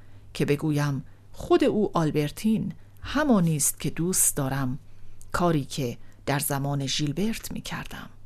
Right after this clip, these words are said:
صفحهٔ ششصد و چهار. می‌بینید نزدیک بود با او ازدواج کنم، اما جرأت نکردم.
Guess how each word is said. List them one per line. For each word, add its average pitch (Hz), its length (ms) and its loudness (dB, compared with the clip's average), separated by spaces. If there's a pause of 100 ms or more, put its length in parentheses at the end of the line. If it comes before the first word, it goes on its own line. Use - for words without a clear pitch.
(960)
صفحهٔ 302 600 2
ششصد 185 520 2
و 180 60 4
چهار. - 500 -6 (800)
می‌بینید 262 640 10 (160)
نزدیک 262 640 8
بود 262 220 2
با 233 80 8
او 226 180 6
ازدواج 180 540 2
کنم، 127 400 -2 (800)
اما 359 280 4
جرأت 247 480 4
نکردم. 180 720 2